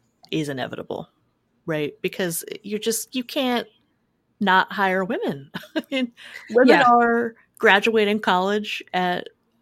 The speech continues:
Speaker 1: uh, rates that far outpace men. So
Speaker 2: Mm-hmm.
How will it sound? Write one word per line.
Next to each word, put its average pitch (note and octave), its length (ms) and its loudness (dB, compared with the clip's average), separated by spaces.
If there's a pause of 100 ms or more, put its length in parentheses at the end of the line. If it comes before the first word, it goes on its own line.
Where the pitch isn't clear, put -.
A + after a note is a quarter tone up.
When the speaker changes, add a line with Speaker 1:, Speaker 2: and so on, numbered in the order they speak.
(200)
Speaker 1:
uh, E3+ 460 -4
rates F3+ 300 -2
that - 140 -2
far E3 320 0
outpace E3+ 540 -4
men. E3+ 400 -4 (140)
So E3+ 340 0
Speaker 2:
Mm-hmm. D#3+ 200 -2